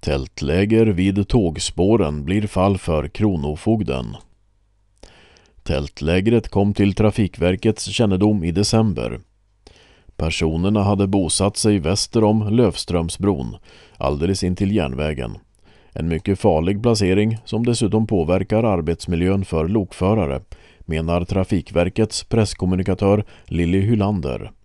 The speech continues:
Att röra sig nära eller på spåren är förenat med livsfara.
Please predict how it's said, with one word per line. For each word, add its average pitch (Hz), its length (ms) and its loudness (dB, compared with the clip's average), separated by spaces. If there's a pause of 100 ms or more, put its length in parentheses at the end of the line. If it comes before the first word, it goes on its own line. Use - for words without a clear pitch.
(760)
Att 98 180 -2
röra 90 340 2
sig 95 200 2
nära 90 520 0
eller 95 260 2
på 101 260 0
spåren 104 540 0
är 120 200 -2
förenat 101 500 0
med 78 240 -4
livsfara. 95 840 -4